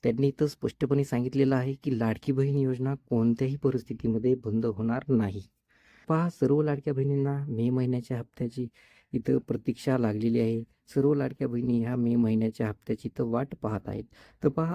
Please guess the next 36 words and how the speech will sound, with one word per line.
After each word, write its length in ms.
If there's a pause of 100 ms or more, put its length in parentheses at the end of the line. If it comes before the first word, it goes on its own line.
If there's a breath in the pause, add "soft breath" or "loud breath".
आपण 440
दोन 240
अपडेट 300
इथं 220 (100)
आज 180 (220)
या 160
व्हिडिओमध्ये 420
पाहणार 360
आहोत. 220 (180)
तर, 60
तर 380
पहा, 320
आज 200
आपण 420 (440)
ह्या 120
व्हिडिओमध्ये 480 (400 soft breath)
लाडक्या 360
बहिणींचा 460
मे 220
महिन्याचा 420
हप्ता 240 (140)
कधी 200
मिळणार, 360 (380 soft breath)
अजित 260
पवारांनी 380
जी 160
मोठी 380
अपडेट 280
दिलेली 260
आहे, 160
ती 220
देखील 300
आपण 220
यामध्ये 300
पाहणार 360
आहोत. 220